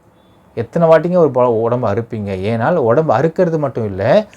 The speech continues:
ஒவ்வொரு முறையும் அந்த உடம்புல இருந்து ஒரு ஒரு கு-, ஒவ்வொரு இன்டர்னல் ஆர்கன்ஸ்ல குட்டி குட்டி குட்டி குட்டி பார்ட்டை கட் பண்ணி, கட் பண்ணி, கட் பண்ணி எடுத்துக்கிட்டு அது வந்து கெமிக்கல் அனாலிசிஸ் போகுது, அப்படி போ-, விசேராக் போகுது. அப்படி போறப்போ இதுக்கு மேல அறுக்க என்ன இருக்கும்?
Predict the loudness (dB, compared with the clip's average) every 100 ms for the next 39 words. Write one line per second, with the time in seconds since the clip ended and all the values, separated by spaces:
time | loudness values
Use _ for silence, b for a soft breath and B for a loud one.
0 | b b 2 4 6 4 0 -2 -2 -2
1 | -4 -4 -2 0 2 0 0 -2 -2 -2
2 | -2 0 0 2 0 -2 -6 -4 0 0
3 | 2 2 4 4 2 0 -6 -2 -2 -2
4 | -6 -8 -8 -8 -8 -8 -10 -8 -10 -2
5 | 0 0 -2 -4 -4 -4 -6 -4 -4 -4
6 | -6 -4 -6 -4 -4 -2 -4 -6 -4 2
7 | 2 0 b b b 0 2 4 0 0
8 | 0 4 4 2 -2 -6 -8 -8 -8 -14
9 | _ _ _ _ _ b b b b b
10 | b 2 2 2 2 2 4 6 6 6
11 | 0 -6 -8 -14 -20 _ _ -6 -2 2
12 | 2 2 0 0 2 0 -2 -4 2 2
13 | 4 4 2 2 0 0 0 -2 -4 -10